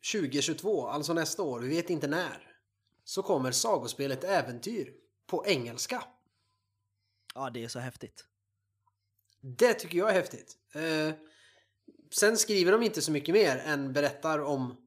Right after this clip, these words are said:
Speaker 1: eh, spelet och de som har gjort det, men, eh, någon gång tjugo tjugotvå kommer det på Kickstarter, sagospelet Äventyr på engelska.
Speaker 2: Just det.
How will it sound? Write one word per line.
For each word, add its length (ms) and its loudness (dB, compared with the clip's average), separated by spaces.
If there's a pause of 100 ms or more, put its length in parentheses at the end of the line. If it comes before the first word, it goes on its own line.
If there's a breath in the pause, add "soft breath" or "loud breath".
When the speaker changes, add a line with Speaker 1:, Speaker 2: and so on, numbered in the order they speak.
(640 soft breath)
Speaker 1:
eh, 60 -8
spelet 540 2
och 60 -2
de 120 0
som 120 -4
har 60 0
gjort 180 -2
det, 220 2
men, 340 -2
eh, 260 0 (1120)
någon 220 4
gång 160 6
tjugo 280 2
tjugotvå 380 -2 (260)
kommer 240 2
det 60 0
på 100 -8
Kickstarter, 640 -4 (240)
sagospelet 520 -4
Äventyr 280 -6
på 100 -12
engelska. 320 -14 (520)
Speaker 2:
Just 220 -10
det. 120 -18